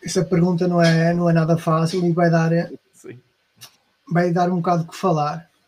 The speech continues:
Speaker 1: É assim, depende também o que a pessoa entende por sindicato, não é? Porque, hum, alguns grupos que andam no blog aberto e por assim, e por outras plataformas que se intitulam sindicatos e,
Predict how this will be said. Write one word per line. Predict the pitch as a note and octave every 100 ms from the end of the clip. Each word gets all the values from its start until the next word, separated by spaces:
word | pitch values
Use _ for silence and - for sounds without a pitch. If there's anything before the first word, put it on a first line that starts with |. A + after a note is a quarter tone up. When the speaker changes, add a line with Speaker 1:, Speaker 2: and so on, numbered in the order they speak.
| _
Speaker 1:
É | A3
assim, | G#3+ G3+ E3 D#3 - _ _ _ _ _ _ _ _ _ _ _
depende | F3+ G3+ A#3+
também | G#3+ G#3+ G#3+
o |
que | G#3+
a |
pessoa | - G#3 G3+
entende | G3 F#3+ E3
por | E3+
sindicato, | - F#3+ F3+ - E3 D3+ - D#3
não | D#3+
é? | D#3 E3
Porque, | - E3 E3 - - F#3+ E3 E3 D#3+ D#3+
hum, | D#3+ D#3 D3+ D#3+ - _
alguns | D#3+ E3 E3 E3+ D3
grupos | D#3 E3+ F3 - D#3+ -
que | - D#3+
andam | D#3 D3+ D#3 D#3+ D#3+ D#3+
no | D#3+
blog | D3 D#3+ D3+
aberto | D3+ C#3+ D#3+ E3 C#3+ -
e | D3+
por | - E3
assim, | D#3+ - E3 E3 D#3+ D#3 D#3+ - _ _
e | E3
por | E3
outras | D3+ D#3
plataformas | - D#3+ - - D#3+ E3 D#3+ D3+
que | -
se | - D3
intitulam | D3 C#3+ C#3 D3 D3+
sindicatos | C#3+ D3 D3+ - E3 F3 E3+ - C#3+
e, | C#3+ C#3+ D3